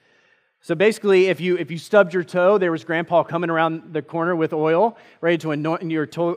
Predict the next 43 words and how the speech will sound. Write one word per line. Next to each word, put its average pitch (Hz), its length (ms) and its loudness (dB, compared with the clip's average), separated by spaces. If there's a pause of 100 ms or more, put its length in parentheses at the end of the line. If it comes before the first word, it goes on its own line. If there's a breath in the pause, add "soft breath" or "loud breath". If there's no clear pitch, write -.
toe 170 260 0
with, 160 180 -2 (400 soft breath)
with, 151 240 -4
uh, 147 180 0
oil 180 300 4
to 185 100 -6
make 175 160 -2
sure 170 160 -6
God 160 280 2
intervened 180 520 -2
in 180 200 -4
that 170 180 0
moment 165 320 -2
to 165 80 -10
make 170 180 -4
sure 165 160 -8
your 156 160 -4
toe 156 540 0 (260 loud breath)
felt 160 300 2
better. 143 320 2 (100)
If 151 140 -12
you 185 100 -4
were 160 120 0
sick, - 520 0 (300 loud breath)
God, 160 200 2
uh, 143 220 0
Grandpa 175 360 0
would 165 120 -4
come 185 180 -2
around 175 200 0
the 160 80 -6
corner, 170 500 -4 (280 soft breath)
would 156 140 -6
come 185 200 -2
to 170 60 -8
your 170 120 0
house 156 380 0
and 147 80 -8
anoint 147 360 -6
your 151 100 -6
head 151 160 -2
with 143 240 -8
oil. 139 460 -2